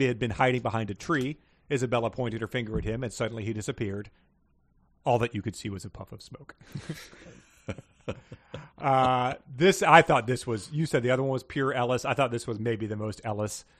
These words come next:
sentence of all time, but it, it's based on the same thing. She walked past a wheelbarrow and could sense with her wickedness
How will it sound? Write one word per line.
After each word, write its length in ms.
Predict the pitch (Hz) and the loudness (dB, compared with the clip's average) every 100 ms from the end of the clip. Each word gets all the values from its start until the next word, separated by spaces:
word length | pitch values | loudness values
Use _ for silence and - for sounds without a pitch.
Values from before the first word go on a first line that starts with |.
| _ | _
sentence 260 | - 117 104 | -6 -4 -6
of 80 | |
all 140 | 104 101 | -8 -8
time, 300 | - 101 95 | -8 -8 -8
but 140 | 127 | -10
it, 60 | 120 - | -10 -10
it's 160 | 120 | -8
based 240 | - 104 - | -4 -6 -8
on 80 | |
the 80 | 87 | -18
same 220 | - 95 | -16 -16
thing. 240 | 87 95 92 _ - - - | -12 -12 -12 _ -20 -20 -6
She 140 | - | 2
walked 300 | 143 156 156 | 8 8 8
past 260 | - 143 - | 6 4 4
a 40 | 127 | 0
wheelbarrow 760 | 165 220 139 113 107 104 120 - _ - _ - | 4 4 4 2 0 -2 -4 -10 _ -20 _ -6
and 160 | 147 | -4
could 160 | 135 139 | -2 0
sense 280 | - 180 - | 4 4 4
with 120 | 180 | 0
her 100 | 160 | 2
wickedness 760 | 139 202 - 107 110 104 - | 2 2 2 -2 -2 -4 -6